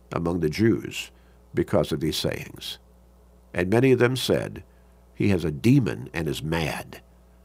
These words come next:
Why do you listen to him?' Others said, 'These are not the words of one who has a demon. Can a demon open the eyes of the blind?'" Now remember, in the previous chapter, Jesus healed a man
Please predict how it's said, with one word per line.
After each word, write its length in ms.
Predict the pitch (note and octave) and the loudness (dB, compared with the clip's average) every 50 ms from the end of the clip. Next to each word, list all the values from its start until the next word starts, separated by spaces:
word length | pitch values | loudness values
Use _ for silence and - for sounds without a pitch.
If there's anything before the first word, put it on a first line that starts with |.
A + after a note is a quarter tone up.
| _ _ - - _ _ _ _ _ _ _ _ _ _ - | _ _ -20 -20 _ _ _ _ _ _ _ _ _ _ -2
Why 160 | E2 E2+ F#2 | 0 0 2
do 80 | F#2 F2 | 2 2
you 100 | E2 D#2 | 2 2
listen 340 | D2+ E2 D2+ - - B1 B1 | 2 0 -2 -4 -6 -10 -8
to 100 | - - | -6 -8
him?' 240 | - - - - - - _ _ _ _ _ _ _ _ _ _ - - - - | -8 -8 -10 -16 -18 -20 _ _ _ _ _ _ _ _ _ _ -20 -20 0 6
Others 380 | - C3 E3 - D3 C3 - - | 8 8 10 10 6 4 2 2
said, 480 | - G#2+ E2+ D2+ C2+ C2+ - E2 F#2+ - _ _ - - - _ _ _ _ - | 0 0 0 0 0 -4 -6 -10 -14 -16 _ _ -20 -20 -20 _ _ _ _ 0
'These 320 | F2+ G2 C3 D#3 E3+ C3+ | 4 8 8 8 8 8
are 120 | B2+ A#2 A2 | 6 6 6
not 280 | G#2+ A#2 C3 C#3+ - | 6 6 6 6 6
the 100 | - A2 | 4 2
words 400 | G#2 G2+ A2+ C#3 B2+ G#2 G2 - | 4 6 8 8 8 8 8 6
of 160 | G#2+ F#2+ D#2+ F2 | 4 2 2 4
one 400 | F#2 G#2 B2 C3+ B2 G2+ F#2+ F2+ | 4 6 8 8 8 6 4 2
who 200 | F#2 G#2 G#2 G2+ | 2 4 4 6
has 180 | G#2 G#2 F#2 | 6 6 4
a 80 | F#2+ E2+ | 2 2
demon. 480 | D#2+ G#2+ A#2+ C3+ B2 F#2 C#2 B1 A#1+ - - - - - - _ _ _ _ - _ _ _ - - | 4 4 4 4 4 2 -2 -6 -8 -14 -18 -20 -20 -20 -20 _ _ _ _ -20 _ _ _ -8 -2
Can 120 | - G2+ | 0 2
a 60 | F#2 D#2+ | 2 2
demon 440 | C#2+ F#2 G2 A2+ B2+ C3+ C3 C#3 - - | 4 4 4 6 6 4 2 2 2 2
open 260 | A2 G#2 - - F#2+ | 2 4 4 4 4
the 140 | F#2 E2 D2 | 4 2 2
eyes 300 | C2+ C#2+ E2+ G2+ G2+ A2+ | 2 2 0 2 2 2
of 80 | F#2+ | 0
the 80 | D#2+ E2 | 0 -2
blind?'" 640 | - D#2+ C#2 C2 C2 C#2 D2+ F#2+ G#2+ A#2+ B2+ A#2 - - - - - _ _ - - - _ _ _ _ _ _ - | -2 -2 0 0 0 0 -2 -2 -2 -2 -2 -4 -4 -8 -18 -20 -20 _ _ -20 -20 -20 _ _ _ _ _ _ -4
Now 80 | C#2 | -4
remember, 380 | C#2+ D#2 E2 - F#3 G#3+ F3+ F#2 | -2 0 0 0 2 2 2 0
in 60 | D2+ | 0
the 60 | D2 | 0
previous 460 | - - A2+ G#2+ G2 D2+ D2+ B1+ - | 0 2 2 2 2 2 0 -4 -6
chapter, 480 | - - - - G3+ - - - F2 D#2 | -6 -4 -2 0 -2 -2 0 0 -2 0
Jesus 580 | D2 D#2+ A2 C3+ F#3 - - C#2+ C#2+ - - - | 0 0 0 2 0 0 0 -2 -2 -2 -4 -6
healed 520 | - - - C3 - D4 F2 E2 F2+ F2 - | -8 -6 -2 0 2 2 2 2 0 0 -2
a 120 | - F2 F2+ | -2 -2 -2
man 420 | F2+ - - - - G#2 - | -2 -4 -4 -2 -2 -4 -4